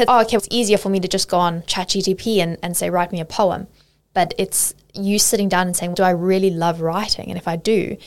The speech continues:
then it's probably not in my best interest to just quickly ask Chat G T P, 'cause that's an outcome maybe to sell or create a monetary value."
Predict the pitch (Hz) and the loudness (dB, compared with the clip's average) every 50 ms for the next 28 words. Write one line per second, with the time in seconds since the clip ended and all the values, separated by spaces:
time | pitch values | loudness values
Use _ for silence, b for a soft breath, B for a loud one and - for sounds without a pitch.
0 | B B B B - 196 190 185 175 175 175 - - - 196 - - - - - | B B B B -2 0 0 0 0 -2 -4 -6 -6 -6 -6 -6 -6 -10 -8 -6
1 | - 226 226 202 190 175 185 226 277 - 240 196 175 160 160 160 160 - - - | -4 0 0 2 2 2 2 0 0 0 -2 -2 -2 -2 -4 -4 -4 -4 -4 -6
2 | 175 165 180 165 - - - 160 - 170 - - - 190 - 180 - - 165 165 | -6 -6 -4 -4 -2 -2 -4 -4 -2 -2 -2 -2 -4 -6 -6 -4 -2 -2 -2 -2
3 | - - - - 165 - - 165 165 165 - 233 233 226 - 185 175 - 180 180 | -4 -6 -6 -6 -6 -6 -6 -6 -6 -4 -2 -2 -2 -2 -4 -6 -2 -2 -2 -2
4 | - 175 - - - 180 196 208 - - - - 165 160 165 170 b b b b | -4 -6 -6 -4 -2 0 0 -2 -2 -4 -8 -8 -8 -6 -8 -10 b b b b
5 | b - 202 190 180 175 175 175 165 - - 165 - - - 220 196 170 165 - | b -14 -6 -4 -4 -2 -2 -4 -6 -4 -4 -2 0 0 2 2 2 2 0 0
6 | - 170 170 165 - - - 180 170 165 160 - - 165 165 170 180 196 208 - | -2 -4 -4 -6 -8 -8 -6 -6 -4 -4 -6 -4 -4 -4 -2 0 0 0 0 -2
7 | - - 170 175 180 - - - 107 107 - | -4 -8 -6 -6 -6 -8 -6 -6 -6 -8 -10